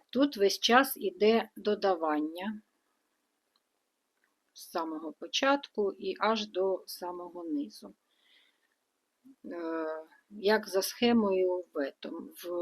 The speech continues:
за моєю схемою, як ми починали галочки пров'язувати, так і в'яжемо. Тобто дві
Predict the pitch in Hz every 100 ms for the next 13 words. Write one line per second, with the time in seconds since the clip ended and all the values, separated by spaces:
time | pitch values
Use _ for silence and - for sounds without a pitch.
0 | 175 165 - 202 196 190 190 185 - -
1 | 160 147 151 156 160 156 196 - 285 302
2 | 190 170 151 156 - - 165 156 160 156
3 | 160 160 - 226 214 170 151 156 156 -
4 | - - - - - _ 208 202 - 180
5 | 185 190 202 220 208 180